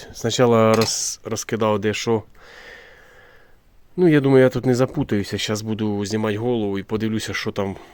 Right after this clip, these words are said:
та й вам покажу. Щоб, може, було кому цікаво, бо останній коментар дядька написав, що я це пройшов, одну голову спалив з клапанами з усім. І, типа, не робіть так, зробіть,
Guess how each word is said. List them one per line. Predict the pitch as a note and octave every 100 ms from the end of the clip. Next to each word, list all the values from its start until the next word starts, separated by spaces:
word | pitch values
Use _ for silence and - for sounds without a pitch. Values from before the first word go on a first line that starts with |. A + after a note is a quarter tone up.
| - - _
та | B2
й | G2
вам | F#2
покажу. | F2 F2 F#2 F#2 F2+ - - -
Щоб, | - F#2
може, | G2 F#2+
було | F#2 F#2+ F#2
кому | G2 F#2+
цікаво, | - - B2+ G2+
бо | G#2+ G#2+ G2+ - - - -
останній | A2 B2+ A#2+
коментар | A2 A#2+ B2+ A#2+ D3 A#2+
дядька | A#2+ G#2+ A#2
написав, | A2+ A#2+ - C3 A2+
що | - G2+ G2 - - - -
я | A2 A#2
це | A#2
пройшов, | A#2+ B2 - D#3+ D3 A#2 - - - - A2+
одну | A2+ B2
голову | A#2 A#2+ A2+
спалив | A2 - C3 E3 D#3 C3 - -
з | -
клапанами | B2 A#2+ B2 B2 A#2
з | A2
усім. | A2+ - A#2 A2 - _ - - - - - - - -
І, | A2 G#2+ G2+ G2 -
типа, | G2+ A2
не | A#2
робіть | C3+ D3+ -
так, | A2 G2+
зробіть, | A2 A2+ G#2 - G2+